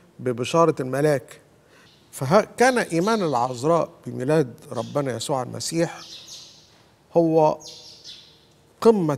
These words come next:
الإيمان والتسليم لقرار الله في خلاص البشر. رغم ذلك كان هناك علامات أخرى لفضيلة الإيمان عند العذراء مريم.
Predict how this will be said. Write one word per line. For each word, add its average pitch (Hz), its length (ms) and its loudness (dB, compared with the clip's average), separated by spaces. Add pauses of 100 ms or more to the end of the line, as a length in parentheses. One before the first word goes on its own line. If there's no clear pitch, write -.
الإيمان 147 560 -4
والتسليم 151 960 -4 (760)
لقرار 135 760 2 (960)
الله 131 460 0 (280)
في 131 180 -6
خلاص 123 340 -2
البشر. 110 400 -8 (1300)
رغم 226 260 8
ذلك 285 300 6
كان 185 200 2
هناك 196 580 0 (1000)
علامات 151 680 2 (520)
أخرى 208 460 2 (1000)
لفضيلة 143 1120 2
الإيمان 147 460 2
عند 120 240 -2
العذراء 120 440 -2
مريم. 120 340 -2